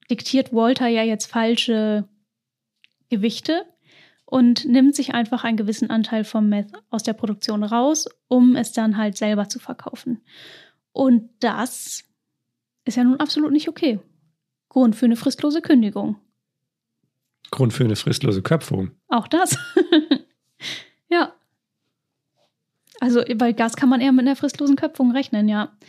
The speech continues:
Speaker 1: Finde ich, also da frage ich mich, wofür riskiert er das denn jetzt? Denn erst war immer Walter, der da irgendwie geldgierig war. Und jetzt plötzlich ist das Jesse,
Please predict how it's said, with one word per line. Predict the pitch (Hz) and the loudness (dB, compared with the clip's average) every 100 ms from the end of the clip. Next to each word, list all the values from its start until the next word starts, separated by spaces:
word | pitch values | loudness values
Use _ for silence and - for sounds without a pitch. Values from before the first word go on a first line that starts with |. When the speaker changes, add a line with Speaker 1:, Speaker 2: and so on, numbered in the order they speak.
| - - - _ _ | -20 -20 -20 _ _
Speaker 1:
Finde | - 294 320 | 2 4 4
ich, | 302 - | 0 -4
also | 254 269 262 - - | 0 0 0 -8 -8
da | 254 | -6
frage | - 302 320 | -4 -2 2
ich | 285 | 4
mich, | 285 - 262 | 4 2 -4
wofür | 226 277 339 - 285 | 0 2 2 0 2
riskiert | 269 - 320 320 | 0 -2 -4 -2
er | |
das | 233 226 | -2 -2
denn | 220 214 | 0 0
jetzt? | 208 208 - | 0 -4 -2
Denn | 214 214 - _ _ _ _ - | 0 0 -4 _ _ _ _ 0
erst | 302 349 - | 0 0 0
war | 269 | 2
immer | 269 262 | 4 4
Walter, | 247 254 226 | 4 2 0
der | 208 196 | -2 -2
da | 196 | -2
irgendwie | 202 196 | -4 -4
geldgierig | 190 185 185 196 190 196 | -4 -6 -6 -10 -10 -12
war. | - - 233 _ _ _ _ - - - | -10 -10 -10 _ _ _ _ -20 -16 2
Und | 254 | 4
jetzt | 254 247 | 4 2
plötzlich | 254 269 269 | -2 0 -4
ist | 254 | -2
das | 262 - | -4 -2
Jesse, | 240 311 - 240 226 302 | -2 -2 -2 0 0 0